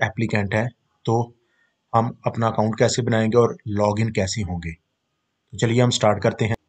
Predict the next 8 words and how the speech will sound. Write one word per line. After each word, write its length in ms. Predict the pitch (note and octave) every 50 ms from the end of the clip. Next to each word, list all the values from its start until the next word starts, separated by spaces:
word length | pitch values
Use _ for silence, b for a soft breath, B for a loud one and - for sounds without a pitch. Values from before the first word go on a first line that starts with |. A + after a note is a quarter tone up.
| _ _ _ _ _ _ _ _ _ _ _ _ _ _ _ _ _ _ _ _ _ _ _ _ _ _ _ _ _ _ _ _ _ _ _ _ _ _ _ _ -
सबसे 240 | - B2+ A#2 -
पहले 240 | C3+ C3+ B2+ B2 B2
हम 120 | B2 B2 A#2+
इधर 240 | A#2 A2+ B2 A#2+ A#2 - _ _
लिखेंगे 340 | A#2+ A2+ G#2+ B2+ A#2+ A#2 B2+ B2 - B2+
एआईओयू, 1000 | A#2+ A#2 B2 B2 - _ - A#2 A2+ A2+ A2 A2+ A2 G#2+ G2+ G2+ G#2+ A#2+ C#3+ C#3+ - - _ _ _ _ _ _ _ _ _ _ _ _ _ _ _ _ _ _ _ _ _ _ _ _ _ _ _ _ _ _ _ _ _ _ _ _ _ _ _ _ _ _ _ _ _ _ _ _ _ _ _ _ _ _ _ _ _ _ _ _ _ _ _ _ _ _
ये 80 | A#2+ A#2
देखें, 260 | A2 A2 G#2 - A#2